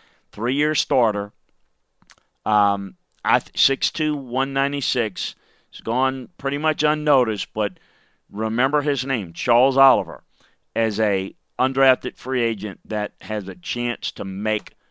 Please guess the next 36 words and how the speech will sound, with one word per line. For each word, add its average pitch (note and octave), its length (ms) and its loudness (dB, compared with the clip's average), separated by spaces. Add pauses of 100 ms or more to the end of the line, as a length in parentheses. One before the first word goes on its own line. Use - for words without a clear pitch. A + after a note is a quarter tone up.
(300)
an G#2 160 -4
N G#2 120 -4
F G#2 160 -8
L G2 140 0
team. F#2+ 380 -12 (500)
Auburn's D#3 560 6
Dak D#3 320 4
Driscoll, E3+ 480 -2 (100)
big F#3 200 -4
tackle, E3+ 460 2 (1200)
could A#2+ 240 0
be A2 140 -2
an G#2+ 100 -4
underrated G2 480 -4
guy G2+ 240 -2
as F2+ 120 -10
well. F#2+ 340 -4 (640)
Uh, G2+ 240 0
allowed A2 320 2
twenty-two C#3 460 -6
pressures C#3 540 0
and F2+ 200 -8
eight A#2 160 -2
hundred B2 260 -6
twenty-nine A2+ 520 -2
pass A#2 300 0
blocking G2+ 420 -2
reps G2 360 -4
over G2+ 160 -8
the F#2+ 100 -14
course A2 300 -8
of - 140 -18
two C3+ 160 -6
seasons G#2+ 480 -8
at G#2 120 -2
Auburn. A#2+ 280 2